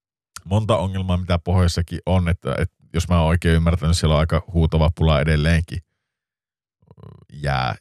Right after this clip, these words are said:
jäästä, vaikka luonnon jäälle päästäänkin siellä paljon enemmän kuin täällä etelässä, niin tota,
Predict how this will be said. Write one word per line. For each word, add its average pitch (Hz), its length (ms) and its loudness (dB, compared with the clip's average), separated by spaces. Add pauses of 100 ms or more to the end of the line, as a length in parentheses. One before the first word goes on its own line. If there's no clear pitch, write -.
jäästä, 67 480 -4
vaikka - 220 -4
luonnon 71 340 -2
jäälle 69 220 0 (100)
päästäänkin - 540 -2
siellä - 280 -4
paljon 65 220 -4 (120)
enemmän 67 300 -4
kuin - 140 -8
täällä 67 240 -2 (140)
etelässä, 65 540 -4
niin - 160 -6
tota, - 340 -4